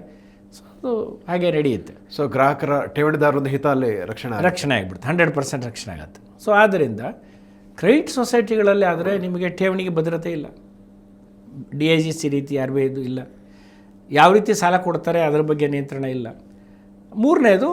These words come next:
Speaker 1: ಆ, ಏನು ಹೇಳ್ತೀರಿ, ಆ, ಆ, ಠೇವಣಿ ತೆಗೆದುಕೊಂಡ ನಂತರ ಇಷ್ಟು ಹಣವನ್ನು ತೆಗೆದಿಡಬೇಕು, ಲಿಕ್ವಿಡಿಟಿ ರಿಸರ್ವ್, ಅದು ಇಲ್ಲ.
Speaker 2: ಹ್ಮ್.
Speaker 1: ಇದನ್ನು ಪರಿಹರಿಸಬೇಕು, ಇದಕ್ಕೊಂದು ಬ-, ದಾರಿ ತರಬೇಕು ಅಂತ ಇತ್ತೀಚೆಗೆ ತಾನೇ ನಾವು ಕರ್ನಾಟಕ ಕೋಆಪರೇಟಿವ್ ಕೆಟಲಿಸ್ಟ್ ಫೋರಮ್ ಅಂತ ಮಾಡಿದ್ದೀವಿ.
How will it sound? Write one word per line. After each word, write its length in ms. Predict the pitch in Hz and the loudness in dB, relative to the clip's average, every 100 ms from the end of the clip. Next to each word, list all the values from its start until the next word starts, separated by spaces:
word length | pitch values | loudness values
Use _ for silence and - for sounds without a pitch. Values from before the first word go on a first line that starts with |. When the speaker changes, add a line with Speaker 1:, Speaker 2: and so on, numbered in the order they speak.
| 294 - - - | -2 -8 -18 -10
Speaker 1:
ಆ, 1000 | 185 185 170 160 156 147 135 127 127 165 | -6 -2 -2 0 -2 -2 -4 -6 -10 -4
ಏನು 120 | 165 | -2
ಹೇಳ್ತೀರಿ, 440 | 156 151 151 170 185 | 0 -2 -6 -6 -8
ಆ, 220 | 185 139 135 131 120 107 - - - - - | -10 -8 -6 -4 -6 -10 -14 -20 -20 -20 -16
ಆ, 120 | 127 | -16
ಠೇವಣಿ 400 | 123 185 214 240 | -6 4 6 6
ತೆಗೆದುಕೊಂಡ 440 | 208 202 196 190 180 | 4 2 2 -2 -2
ನಂತರ 160 | 185 | -4
ಇಷ್ಟು 200 | 165 160 | -6 -6
ಹಣವನ್ನು 380 | 160 175 175 160 | -2 -2 -2 -4
ತೆಗೆದಿಡಬೇಕು, 600 | 170 185 175 151 139 135 | 0 2 2 0 -2 -2
ಲಿಕ್ವಿಡಿಟಿ 540 | 147 170 165 160 165 | -4 -4 -4 -4 -2
ರಿಸರ್ವ್, 340 | 135 143 120 101 127 | 0 0 0 -4 -8
ಅದು 200 | 151 151 | -4 -4
ಇಲ್ಲ. 200 | 117 - | -4 -10
Speaker 2:
ಹ್ಮ್. 760 | - - - - - - 165 - | -18 -20 -20 -20 -20 -20 -20 -8
Speaker 1:
ಇದನ್ನು 520 | 180 220 339 330 226 - | -2 0 2 2 0 2
ಪರಿಹರಿಸಬೇಕು, 800 | 214 262 262 247 202 202 196 185 | 6 8 6 4 0 2 0 0
ಇದಕ್ಕೊಂದು 400 | 196 214 185 147 | 2 2 0 -2
ಬ-, 80 | |
ದಾರಿ 280 | 135 151 233 | 2 6 6
ತರಬೇಕು 380 | 202 190 175 170 | 4 0 0 -4
ಅಂತ 140 | 202 | -6
ಇತ್ತೀಚೆಗೆ 460 | 175 - 214 214 180 | -8 -4 -4 -2 -4
ತಾನೇ 280 | 165 165 180 | -4 -4 -4
ನಾವು 420 | 160 156 151 147 - - - - - | -2 -2 -2 -4 -14 -20 -20 -20 -8
ಕರ್ನಾಟಕ 480 | 143 175 175 170 175 | -2 2 2 2 0
ಕೋಆಪರೇಟಿವ್ 680 | 165 160 160 160 151 165 | 0 2 2 0 -4 -8
ಕೆಟಲಿಸ್ಟ್ 480 | 165 156 196 196 - | -6 0 0 0 -4
ಫೋರಮ್ 320 | - 160 147 | -2 0 0
ಅಂತ 120 | 143 139 | -4 -6
ಮಾಡಿದ್ದೀವಿ. 460 | 120 107 90 76 | -6 -6 -6 -14